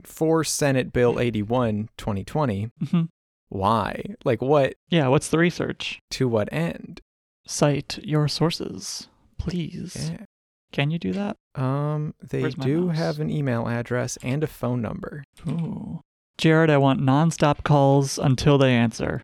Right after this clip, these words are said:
Speaker 1: <laughs>
Speaker 2: We're gonna flood them. D dos the Wisconsin government.
Speaker 1: <laughs>
Speaker 2: Don't do that. Just, uh, putting it out there that that was, for legal reasons, a joke.
Speaker 1: Yeah.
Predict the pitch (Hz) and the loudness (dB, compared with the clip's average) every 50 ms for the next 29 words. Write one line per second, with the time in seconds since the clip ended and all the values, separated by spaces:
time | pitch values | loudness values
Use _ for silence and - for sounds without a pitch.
0 | - - - - - - - - - - - - - - - - _ _ - - | -10 -18 -20 -20 -20 -20 -18 -18 -18 -16 -14 -14 -14 -16 -20 -20 _ _ -6 -2
1 | 156 143 143 135 - - - 170 160 147 127 110 - - - - 151 165 147 - | 2 4 4 4 4 2 4 4 4 4 4 2 0 0 2 0 0 0 -2 -4
2 | _ _ _ _ _ - - 151 156 156 156 135 160 135 - - - - - - | _ _ _ _ _ 4 4 6 6 8 8 8 8 6 4 2 0 2 2 2
3 | - - 156 143 202 147 113 - 143 135 135 127 127 - - 143 131 - 123 117 | 2 4 4 6 6 4 2 2 0 0 2 0 0 2 2 2 4 4 2 2
4 | 127 127 147 135 - - - - - - 440 - - - 480 440 - - 466 - | 2 2 0 -2 -4 -6 -12 -10 -2 2 2 2 2 4 0 2 2 4 0 0
5 | - _ _ _ - - - - 143 131 - - 131 123 127 131 135 131 - _ | 0 _ _ _ -14 -4 2 2 2 2 2 0 -2 -2 0 -2 -2 -4 -6 _
6 | _ _ _ - - 151 - - - 147 143 147 151 147 143 - - - 165 156 | _ _ _ -6 -6 -6 -4 -2 0 0 0 2 0 0 2 2 2 4 4 4
7 | 143 139 139 - - 151 147 147 151 143 139 135 131 - - - - 135 131 - | 4 4 4 4 4 4 4 4 4 4 4 4 2 0 -4 -2 2 2 4 4
8 | 139 135 139 139 131 135 - - - _ - 147 135 131 156 180 170 135 131 135 | 6 4 4 4 2 0 -6 -10 -8 _ 0 2 4 4 4 6 6 6 6 6
9 | 135 135 147 170 180 175 - - - - 160 139 151 - 185 - _ - - _ | 6 6 6 6 4 4 2 0 0 0 2 2 4 2 2 2 _ -8 -20 _
10 | _ - 330 359 330 - - - | _ -12 -8 -6 -6 -4 -6 -8